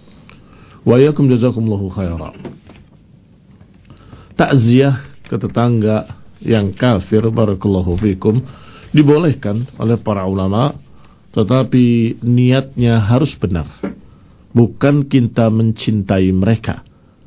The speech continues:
tetapi kita menunjukkan sikap baik ini sebagai dakwah kepada mereka. Artinya jangan kosongan begitu, niatkan, kalau itu sebagai dakwah. Inilah akhlak Islam. Sehingga barakallahu fikum,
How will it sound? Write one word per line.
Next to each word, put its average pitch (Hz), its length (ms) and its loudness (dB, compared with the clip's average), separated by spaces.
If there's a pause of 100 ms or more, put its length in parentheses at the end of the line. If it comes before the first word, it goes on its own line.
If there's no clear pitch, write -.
(260)
tetapi 104 880 0
kita 123 400 0
menunjukkan 101 960 0
sikap 95 360 -4
baik 92 400 -2
ini 120 240 2
sebagai 92 360 0
dakwah 90 600 -2
kepada 82 320 -2
mereka. 85 400 -4 (680)
Artinya 101 400 2
jangan 110 400 2
kosongan 113 480 2
begitu, 120 240 2
niatkan, 131 560 0 (400)
kalau 110 160 2
itu 123 160 0
sebagai 98 320 -2
dakwah. 87 400 -4 (640)
Inilah 127 400 2 (240)
akhlak 104 400 -6
Islam. 87 560 -4 (720)
Sehingga 147 400 4
barakallahu 117 640 0
fikum, 123 560 -2